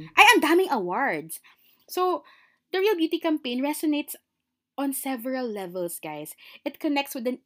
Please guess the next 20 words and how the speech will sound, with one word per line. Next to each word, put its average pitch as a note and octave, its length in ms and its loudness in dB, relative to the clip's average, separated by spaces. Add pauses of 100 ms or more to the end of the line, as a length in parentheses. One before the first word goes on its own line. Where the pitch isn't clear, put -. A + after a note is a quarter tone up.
issue A#3+ 480 -6 (380)
of A#3 160 -6
deep A#3 240 -8
concern G#3+ 400 -6
within A3 240 -4
the A3 80 -4
customer A3 480 -8
base, F3 400 -6
their, G#3+ 180 -4
their G#3 160 -6
appearance A3 680 -8
and F#3 160 -8
self-confidence. F3 920 -8
Yun C4 220 -2
yung C#4+ 80 0
mga C#4+ 160 -4
ina-address, A#3 560 -6
hindi C4 320 -4
lang C4 160 -4
siya A#3+ 240 -8